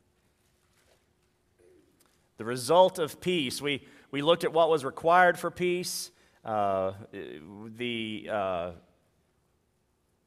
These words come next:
how unattainable that peace is, the, the, the purpose of peace last week,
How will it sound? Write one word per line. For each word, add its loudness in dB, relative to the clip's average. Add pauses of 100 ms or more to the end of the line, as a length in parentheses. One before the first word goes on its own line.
(140)
how 2
unattainable -2 (380)
that 4
peace -4
is, 0
the, -2
the, -2
the -12
purpose -2
of -8
peace -8
last 0
week, -8